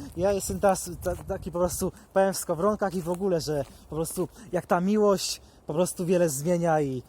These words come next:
jest to przecudowne i aż, aż nie mogę tego uwierzyć, choć-, chociaż wiem to, że to, co wysyłamy, do nas wraca i tak dalej, i wiem, że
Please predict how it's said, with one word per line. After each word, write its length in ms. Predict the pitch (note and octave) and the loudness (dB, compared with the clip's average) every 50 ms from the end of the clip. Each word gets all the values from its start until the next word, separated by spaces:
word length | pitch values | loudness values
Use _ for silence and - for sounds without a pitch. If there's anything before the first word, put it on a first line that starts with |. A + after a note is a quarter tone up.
| - - - - - - | -16 -20 -20 -20 -12 -6
jest 240 | D3 D3+ D#3+ - - | -4 -2 -2 -2 0
to 200 | - E3+ E3+ E3+ - | 0 0 0 0 -4
przecudowne 720 | - - G#3 G3 - G3 F3 G3+ G3 F3 E3+ F3+ G3 F3+ F3 | -4 -4 -2 -2 -2 0 2 2 2 2 4 4 4 4 4
i 100 | F3+ - - - - - | 2 -2 -6 -12 -12 -8
aż, 140 | E3+ E3+ - - - - - - - - - - - _ - - - - - | -4 -4 -4 -4 -6 -10 -16 -20 -20 -20 -20 -20 -20 _ -20 -20 -20 -20 -14
aż 420 | - - F#3 E3 - - - - - | -10 -8 -6 -4 -4 -4 -4 -4 -2
nie 120 | G#3+ A3 | 0 0
mogę 220 | G#3+ A3 A3+ G#3+ A3+ | 2 2 2 0 0
tego 220 | - A#3+ G#3 A#3 | 0 0 2 2
uwierzyć, 360 | A#3 G3 F#3+ A#3 G#3 F#3+ F#3 | 0 2 0 -2 -2 -2 -4
choć-, 140 | F3 F#3 - | -6 -6 -8
chociaż 340 | F#3+ D#3 D#3+ - F#3+ - - - - - - | -8 -6 -2 -2 -2 -2 -2 -10 -16 -18 -8
wiem 240 | - D3 G3+ G#3+ G3+ | -2 0 0 0 2
to, 100 | - F#3 | 0 -2
że 220 | D#3+ C#3+ D#3+ C#3+ - - - - - - - | 0 0 0 0 -2 -6 -12 -20 -20 -10 -4
to, 100 | - E3+ | -4 -4
co 140 | - F3 D#3+ | -2 -2 -4
wysyłamy, 640 | D3 D#3+ - - E3 E3+ D#3+ E3 E3 E3 D#3+ D3+ | -4 -4 -4 0 2 2 2 2 2 0 -2 -2
do 80 | C#3+ D#3+ | -2 -2
nas 220 | D3+ D3 C3 A#2 | -2 -2 -4 -2
wraca 260 | C#3 E3 E3 D#3 - | -2 -2 -2 0 -2
i 60 | E3+ D#3 | -4 -4
tak 140 | D#3+ C#3+ | -4 -2
dalej, 300 | C3+ E3 D#3 D#3 D#3 D3+ | 0 2 2 2 2 0
i 60 | D3+ D3 | 0 -2
wiem, 180 | D3+ F3+ E3+ | -2 -2 -2
że 160 | D3+ D#3+ E3 | 0 0 0